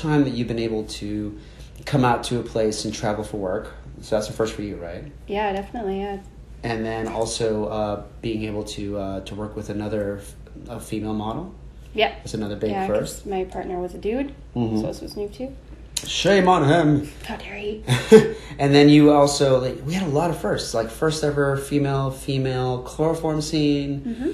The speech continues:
Speaker 1: uh, bondage scene,
Speaker 2: Mm-hmm.
Speaker 1: wrestling, pro wrestling,
Speaker 2: Mm-hmm.
Speaker 1: uh,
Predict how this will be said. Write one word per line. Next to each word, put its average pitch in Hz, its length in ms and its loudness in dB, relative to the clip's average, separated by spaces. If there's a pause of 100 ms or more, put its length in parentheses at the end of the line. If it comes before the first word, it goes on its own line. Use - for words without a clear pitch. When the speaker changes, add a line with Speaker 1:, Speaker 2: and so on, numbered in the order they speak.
(140)
Speaker 1:
uh, 101 220 -4
bondage 143 420 2
scene, 127 560 -2
Speaker 2:
Mm-hmm. 254 260 -6 (420)
Speaker 1:
wrestling, 143 600 2
pro 139 200 0
wrestling, 135 680 -2 (320)
Speaker 2:
Mm-hmm. 233 180 -8
Speaker 1:
uh, 101 720 -2